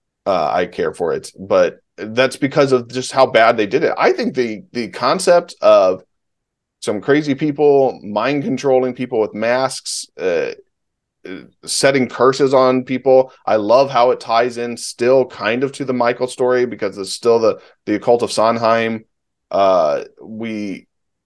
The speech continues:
although I don't know, exactly know how it works because we literally see them watching the movie Halloween in this movie. So the cult of Sondheim exists in the Halloween one and two timeline, but it also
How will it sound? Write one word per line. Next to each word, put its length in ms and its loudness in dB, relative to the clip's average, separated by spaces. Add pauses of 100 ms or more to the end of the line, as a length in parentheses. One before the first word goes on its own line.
(880)
although 360 6
I 140 2
don't 200 0
know, 180 -8
exactly 440 -2
know 120 -4
how 240 4
it 60 -2
works 260 -2
because 300 -12
we 120 -6
literally 380 -2
see 560 -8 (120)
them 280 -4
watching 460 0
the 80 -8
movie 360 -4
Halloween 720 -2
in 260 -8
this 260 -6
movie. 460 -4 (280)
So 480 0 (220)
the 220 -6 (340)
cult 340 0 (160)
of 140 -6
Sondheim 640 -2
exists 480 -6
in 240 -6
the 80 -2
Halloween 720 0 (100)
one 260 -2
and 140 -6
two 180 0
timeline, 600 2
but 100 4
it 60 2
also 480 0